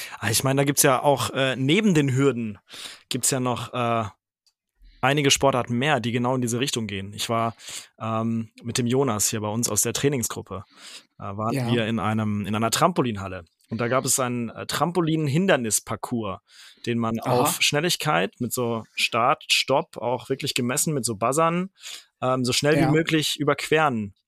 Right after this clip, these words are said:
Speaker 1: musste. Das geht schon fast in die Richtung Parcours. Ähm, auch das, äh, geht in dieselbe Richtung.
Speaker 2: Super interessant. Dann startet der Januar. W-, welche Höhepunkte haben wir denn da?
Speaker 1: Wir haben im Januar, ähm, viele Höhepunkte tatsächlich. Also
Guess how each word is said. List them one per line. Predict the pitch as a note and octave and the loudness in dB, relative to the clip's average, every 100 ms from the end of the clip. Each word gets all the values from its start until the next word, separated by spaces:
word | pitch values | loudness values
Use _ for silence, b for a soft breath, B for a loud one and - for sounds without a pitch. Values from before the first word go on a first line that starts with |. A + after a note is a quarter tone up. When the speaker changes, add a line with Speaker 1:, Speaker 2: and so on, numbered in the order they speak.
| _ | _
Speaker 1:
musste. | - A2+ - - F#2 - | -4 -2 -2 -2 -6 -6
Das | A#2+ - | -2 0
geht | C#3 | 2
schon | C3+ | 2
fast | A#2+ C#3+ D3 | 2 2 2
in | |
die | B2+ | 2
Richtung | C3 - C3 A#2 | 2 2 0 -2
Parcours. | A#2+ - C#3+ F#3+ G#3+ B B B B | -4 2 2 2 0 B B B B
Ähm, | B2 A#2+ A#2 A#2+ A#2 | -2 0 0 -2 -4
auch | - A2+ | -6 0
das, | C#3+ D3 - - _ _ | 2 2 2 0 _ _
äh, | A#2 A2 G#2+ G2+ _ _ - | -2 -2 -2 -6 _ _ -2
geht | B2+ | -2
in | C#3 | 0
dieselbe | B2 B2 D3 D3 | 0 2 2 2
Richtung. | E3 G#2+ F#2 G2+ _ _ - | 0 -2 -6 -10 _ _ -10
Speaker 2:
Super | C#3 C3 | -8 -6
interessant. | A#2+ B2 - B2 G#2 - _ B B B B B - | -6 -4 -4 -4 -8 -14 _ B B B B B -4
Dann | A#2+ C3 C3 C3+ | -2 0 0 0
startet | - C3+ C#3 D3+ C3 | 2 2 0 -2 -2
der | C3+ | 0
Januar. | C3 D3 B2 G#2+ G2 A2+ - _ | 2 2 2 0 -6 -14 -20 _
W-, | G#2+ - - - - - | -16 -16 -16 -16 -8 -2
welche | D#3 F3 | 2 6
Höhepunkte | F3 B3+ - D3 C#3+ | 6 6 4 -2 -2
haben | A#2+ A#2 | -4 -6
wir | |
denn | A2 G#2+ | -8 -10
da? | G2+ A#2 - | -12 -6 -2
Speaker 1:
Wir | C3 | 2
haben | C#3+ | 2
im | D3+ | 4
Januar, | D3 E3 D#3 C#3 C#3 B2+ | 4 4 4 6 4 2
ähm, | C3+ B2+ B2+ A#2+ - | 0 0 0 -4 -4
viele | - G3+ C#3 | 0 4 4
Höhepunkte | B2 A2 A#2+ A2+ | 2 0 -2 -4
tatsächlich. | A2+ G#2+ G2+ - F#2+ - | -2 -2 -2 -8 -6 -6
Also | A2 A2 A#2 A2 | -4 -4 -4 -6